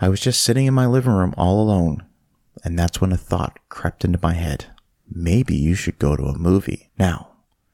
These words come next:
on paper, this, of course, was a terrible idea. Go see a movie on Thanksgiving Day? Are you kidding? The math was clearly stacked against me.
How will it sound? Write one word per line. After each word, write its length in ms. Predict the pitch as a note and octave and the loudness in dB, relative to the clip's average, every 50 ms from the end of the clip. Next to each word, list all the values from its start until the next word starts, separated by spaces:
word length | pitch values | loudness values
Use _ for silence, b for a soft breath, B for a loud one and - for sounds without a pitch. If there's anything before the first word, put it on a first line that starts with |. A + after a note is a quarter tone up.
| _ _ _ _ - | _ _ _ _ -4
on 200 | E2+ E2 D#2 - | -4 -4 -2 0
paper, 440 | - G2+ G#2+ - - - - - - _ _ _ _ | 2 2 2 2 0 -6 -10 -10 -16 _ _ _ _
this, 160 | - F#2+ - - | -4 -4 -2 -2
of 120 | E2 E2 | -4 -4
course, 320 | - - - - - - - | -4 -8 -8 -8 -8 -10 -14
was 180 | - - F#2+ - | -10 -8 -8 -6
a 100 | - - | -6 -8
terrible 680 | - - - - A2 C3+ D3+ D#3+ C#3+ B2 A#2+ A2+ F#2 | -8 -10 -18 -12 -8 -2 0 2 2 2 2 2 0
idea. 520 | F2 E2+ D#2+ D#2+ D#2+ D#2+ D2 B1 - - - _ _ B B B B B B B B - | 0 -2 -2 -2 0 0 0 -2 -2 -6 -10 _ _ B B B B B B B B -4
Go 200 | - A2+ A#2+ D3 | 0 0 0 0
see 240 | D3 - - D3+ D3 | -2 -4 -4 -4 -2
a 80 | C3+ A2 | -2 -2
movie 320 | G#2 G2+ G#2 A2 A#2+ A#2 | -2 -2 -2 -2 0 -2
on 180 | F2+ F2 F2 F2 | -2 -2 -4 -6
Thanksgiving 640 | - - F#2+ F#2+ G#2+ - - G#2+ G2+ G2 F#2 F2+ F2 | -4 -2 -2 -2 -2 0 2 2 2 2 2 0 2
Day? 360 | F2+ F2 F#2 A2 B2+ C3+ - _ _ _ _ _ _ _ - - | 2 2 2 2 0 -2 -6 _ _ _ _ _ _ _ -4 0
Are 80 | A2+ | 0
you 140 | A#2 G#2+ F#2 | 0 0 0
kidding? 520 | - - - - B2 B2+ C#3+ D3+ D#3+ D#3+ b b b b b b b b b - | -4 -6 -2 0 0 2 2 0 -2 -4 b b b b b b b b b -4
The 80 | A#2+ | -2
math 600 | A#2 A#2 A#2 B2 B2+ B2+ C3+ B2+ A2+ - - - _ _ _ _ _ - | 0 0 0 0 0 2 0 0 -2 -4 -8 -20 _ _ _ _ _ -4
was 140 | G#2 G#2 - | -2 -2 -2
clearly 560 | - - - C3+ B2+ A#2+ A#2+ A#2 A#2 A2+ A2 | -4 -4 0 0 2 2 4 2 2 0 -2
stacked 480 | - - - - G2 F#2 F2+ - - | -4 -8 -2 -2 -2 -2 -2 -2 -4
against 360 | F#2+ F#2+ F#2+ F#2+ G#2 G#2+ - - | -4 0 0 0 0 0 -2 -4
me. 220 | E2+ D2 - - | -4 -4 -4 -6